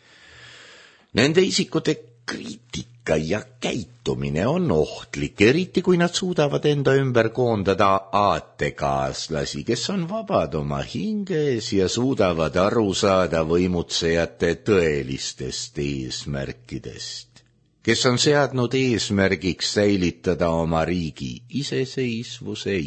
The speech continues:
ja põhiseadusliku korra. Et tõrjuda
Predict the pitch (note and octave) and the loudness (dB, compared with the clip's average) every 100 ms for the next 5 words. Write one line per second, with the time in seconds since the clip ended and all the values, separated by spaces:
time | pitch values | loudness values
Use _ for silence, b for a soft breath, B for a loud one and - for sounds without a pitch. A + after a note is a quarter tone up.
0 | C2 C#2 B1+ - E2+ F2+ E2+ - F#2 E2+ | -4 -6 -6 -6 -6 -4 -6 -2 -2 -2
1 | D#2 D#2+ - D2+ - E2 D2 - D2+ D2 | -4 -8 -6 -8 -6 -6 -6 -4 -2 -2
2 | - A#1+ A1 G1+ - - _ _ _ _ | -4 -10 -10 -8 -10 -16 _ _ _ _
3 | _ _ _ - _ _ _ _ _ _ | _ _ _ -20 _ _ _ _ _ _
4 | _ _ b b b b b b b b | _ _ b b b b b b b b
5 | b b b b b b - A2 - C3 | b b b b b b 0 2 6 6
6 | B2 G#2 G#2 | 6 4 4